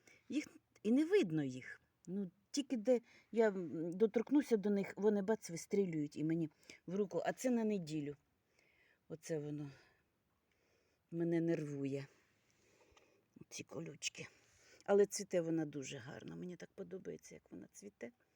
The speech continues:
Ще не знаю. Оці треба заповнити. Я не знаю, чим я їх буду заповнювати. Свої кориця. Я щось придумаю. І ось стоїть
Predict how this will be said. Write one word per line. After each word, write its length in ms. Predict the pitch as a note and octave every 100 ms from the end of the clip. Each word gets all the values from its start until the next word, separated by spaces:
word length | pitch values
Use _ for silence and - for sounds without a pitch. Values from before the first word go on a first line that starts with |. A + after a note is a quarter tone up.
| _ - -
Ще 240 | - - G#3
не 120 | F3+
знаю. 380 | E3+ E3+ G3+ B3
Оці 260 | A3+ -
треба 360 | G3+ G3 F#3 G3
заповнити. 760 | F#3+ G3 G#3 F#3+ F#3 F#3 -
Я 120 | A3+ G3+
не 120 | F3
знаю, 340 | E3+ E3+ E3 -
чим 260 | - F3+
я 120 | E3+
їх 160 | F3+ F3+
буду 240 | F#3 F#3
заповнювати. 760 | F#3 G3+ - B3+ A#3 G#3+ - A3 _ _ _ _ _ _ _ _
Свої 380 | - A3 A3+ G#3+
кориця. 600 | A3 G#3+ A3 - - A3 _ _ _ _ _ _ _ _ _ _ _ - - _ _ _ _ -
Я 220 | G3+ A3
щось 240 | - D#4
придумаю. 720 | - F4 D4 D#4 F#3 D3+ A#2+ - _ _ _ -
І 100 | F3+
ось 220 | G3+ A#3
стоїть 640 | - - G#3+ G3+ - -